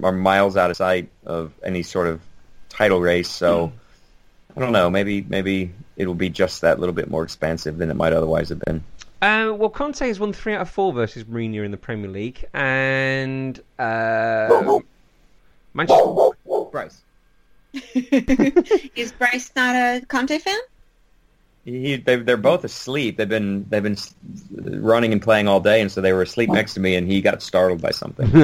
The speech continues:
Speaker 1: So.
Speaker 2: Uh, and Manchester United versus Chelsea have drawn five, lost eight, and won one. Though that was last season at Old Trafford, where it was, uh, two nil to Manchester United. So, what are you guys gonna go for?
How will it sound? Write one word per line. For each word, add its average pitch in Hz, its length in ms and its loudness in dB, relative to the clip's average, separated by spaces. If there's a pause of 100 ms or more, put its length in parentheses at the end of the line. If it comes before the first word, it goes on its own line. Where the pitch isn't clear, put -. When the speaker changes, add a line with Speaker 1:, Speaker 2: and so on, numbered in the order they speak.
Speaker 1:
So. 90 80 -6 (600)
Speaker 2:
Uh, 165 400 4
and 175 160 0
Manchester 196 400 -4
United 160 140 -4
versus 143 280 -4
Chelsea 127 720 -6 (240)
have 113 380 -2
drawn 147 280 -2
five, 120 320 -2
lost 127 220 -8
eight, 120 120 -4
and 117 160 -10
won 117 240 -2
one. 110 220 0
Though 104 140 0
that 120 100 -4
was 123 220 -4
last 113 160 -10
season 110 260 -8
at 101 80 -10
Old 101 140 -8
Trafford, 101 360 -10
where 101 140 -4
it 104 80 -6
was, 101 380 -10
uh, 107 160 -4
two 123 180 -10
nil 107 160 -10
to - 140 -18
Manchester 95 340 -16
United. 90 240 -18
So, 107 240 -8
what 120 220 -10
are 113 40 -16
you 117 60 -16
guys 110 260 -10
gonna 104 200 -14
go 95 160 -14
for? 104 200 -20